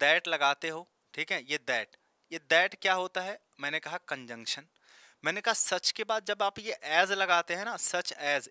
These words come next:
इसमें ये as जो होता है वो रिलेटिव प्रोनाउन होता है। यहाँ से हमें दो बातें समझ में आई। दो बातें क्या?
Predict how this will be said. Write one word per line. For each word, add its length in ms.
इसमें 280
ये 200
as 160
जो 140
होता 260
है 100
वो 140
रिलेटिव 560
प्रोनाउन 380
होता 220
है। 140
यहाँ 240
से 100
हमें 260
दो 140
बातें 300
समझ 340
में 100
आई। 160
दो 140
बातें 320
क्या? 180